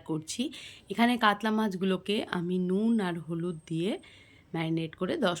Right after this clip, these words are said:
পনেরো মিনিট রেখে দেব, যাতে মাছের মধ্যে নুনটা ঢুকে যায় সঠিকভাবে। মাছগুলোকে ভালো করে আমি নুন হলুদ মাখিয়ে নিচ্ছি। এখানে আমি পাঁচ পিস কাতলা মাছ নিয়েছি। কাতলা মাছের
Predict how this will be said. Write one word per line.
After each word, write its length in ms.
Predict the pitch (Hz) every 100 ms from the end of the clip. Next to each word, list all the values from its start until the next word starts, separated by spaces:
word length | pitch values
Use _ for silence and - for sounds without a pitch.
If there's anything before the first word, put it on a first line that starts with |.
| -
পনেরো 280 | 165 160 160
মিনিট 280 | 165 196 - - - _ - 175
রেখে 220 | 175 165 139
দেব, 120 | 135 156 - - - _ 165
যাতে 180 | 160 202 220
মাছের 340 | 160 - 196 175
মধ্যে 320 | 151 147 196 403 392 190
নুনটা 400 | 180 170 160 202 440 392
ঢুকে 240 | 185 - 156
যায় 160 | 151 151 151
সঠিকভাবে। 520 | 160 160 147 156 147 - - - - - - - 180
মাছগুলোকে 640 | 175 170 - 165 160 220 320 311
ভালো 220 | 170 160 151
করে 180 | 165 220 403 - - - - 147
আমি 160 | 160 233 269
নুন 140 | 180 170
হলুদ 220 | 156 185 240
মাখিয়ে 320 | 151 - 175 156
নিচ্ছি। 380 | 151 - - 180 - - - - - - - - - - - - - 196
এখানে 240 | 196 196 180
আমি 120 | 175 233 302
পাঁচ 180 | 170 - -
পিস 180 | 233 - -
কাতলা 300 | 165 - 170 165
মাছ 180 | 160 - 175
নিয়েছি। 400 | 170 160 - 240 415 - - - - -
কাতলা 280 | 208 240 240
মাছের 240 | 254 269